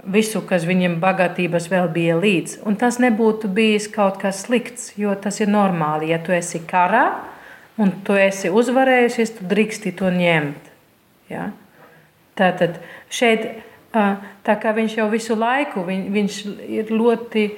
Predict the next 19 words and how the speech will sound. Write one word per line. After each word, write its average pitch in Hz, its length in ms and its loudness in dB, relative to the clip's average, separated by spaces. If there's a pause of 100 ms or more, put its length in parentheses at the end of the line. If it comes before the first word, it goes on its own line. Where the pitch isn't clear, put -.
(320)
ā, 196 180 -2
izglītots 214 720 2
visas 190 320 -4
tājas, 170 580 2 (160)
ā, 190 160 -4
stāstos, 196 880 2
interpretācijas, 180 1200 0
ja? 185 140 0
Gan, 185 480 0
gan 180 400 -4
tajā, 175 360 2 (400)
ā, 185 160 -2
jūdu, 196 520 0 (400)
ā, 185 180 -2
midraša 254 720 2
skola, 254 480 0
ja? 214 160 -2
Kur 214 220 -6
tiks - 440 -10